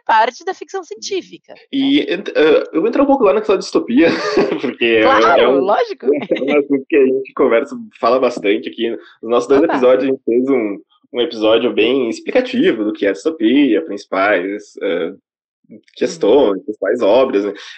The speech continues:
Speaker 2: E a gente fez um outro episódio depois, que é a parte dois, que é uma, um caráter mais político, né, das distopias, em que a gente, eh, bons esquerdistas que somos, <laughs> eh,
Speaker 1: <laughs> Boa.
Speaker 2: fazemos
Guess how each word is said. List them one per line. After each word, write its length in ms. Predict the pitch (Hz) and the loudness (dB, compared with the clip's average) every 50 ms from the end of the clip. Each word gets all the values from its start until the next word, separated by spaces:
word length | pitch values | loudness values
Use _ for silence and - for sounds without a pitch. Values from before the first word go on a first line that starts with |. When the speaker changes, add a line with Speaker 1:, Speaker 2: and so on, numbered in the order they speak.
| - | -2
Speaker 2:
E 80 | 131 135 | 0 0
a 40 | 135 | 2
gente 200 | 143 160 160 - | 2 0 0 2
fez 200 | 165 175 180 175 | 2 2 2 2
um 220 | 180 156 139 131 | 2 2 4 4
outro 280 | 135 160 160 - 151 135 | 4 4 2 2 0 -2
episódio 440 | 135 127 117 110 113 117 123 127 | -2 -2 -4 0 0 0 0 0
depois, 400 | 117 107 107 - 113 113 117 110 | -2 -8 -6 -2 -2 -2 -2 -2
que 100 | - - | -2 -2
é 40 | 104 | -2
a 60 | 98 | -2
parte 360 | 101 - 101 98 - - 104 101 | 0 0 -2 -2 -2 -6 -6 0
dois, 260 | 101 107 113 120 - | 2 2 2 2 0
que 100 | - 151 | 0 0
é 40 | 147 | 0
uma, 220 | 147 147 147 147 | 0 0 0 0
um 120 | 143 139 | -2 -2
caráter 400 | 139 - 139 135 139 135 147 147 | -2 0 2 2 2 2 2 0
mais 220 | 147 147 143 - - | 0 -2 -2 -4 -6
político, 500 | - 190 165 127 127 135 - - - 95 | -10 -6 -4 -2 -2 -4 -4 -8 -12 -8
né, 160 | 90 90 101 | -6 -4 -2
das 180 | 104 107 107 110 | 0 2 0 0
distopias, 640 | 107 - - - 143 139 - - 107 120 127 139 139 | -2 -8 -8 -6 -6 -6 -6 -6 -4 -2 0 0 0
em 100 | 147 147 | -2 -2
que 100 | - 147 | 0 0
a 80 | 143 | 2
gente, 640 | 131 123 120 131 127 - - 151 143 131 123 120 - - - - - - - - - - - _ - | 2 2 0 -2 -2 0 2 2 4 4 4 4 2 0 -6 -16 -20 -20 -20 -20 -20 -20 -12 _ 0
eh, 440 | 117 113 110 110 110 110 110 110 104 104 104 104 107 _ _ _ _ _ _ _ _ _ _ | 2 2 4 4 4 4 4 4 2 0 -2 -8 -16 _ _ _ _ _ _ _ _ _ _
bons 400 | 123 123 113 123 123 135 151 147 | -16 -6 0 2 2 4 4 2
esquerdistas 580 | 139 - 123 - 131 120 113 127 127 143 151 - | 0 0 -2 -2 -2 -2 -4 -6 -4 -4 -4 -4
que 80 | - | -4
somos, 680 | - - - - 143 123 131 151 170 165 160 160 - - | -8 -12 -6 0 2 4 4 4 4 4 2 0 -2 -4
<laughs> 280 | - - - - - - 175 170 311 285 190 190 180 - 185 175 - - | -4 -2 -2 -2 0 0 0 2 2 0 0 0 0 0 -2 -2 0 0
eh, 60 | 262 | 2
Speaker 1:
<laughs> 220 | 131 127 123 123 | 2 4 4 4
Boa. 300 | 123 - - - 226 233 254 302 - - - | 4 4 2 2 0 -2 -4 -6 -4 -2 0
Speaker 2:
fazemos 480 | 160 147 135 135 143 143 151 165 170 | 0 2 2 2 2 2 2 0 -2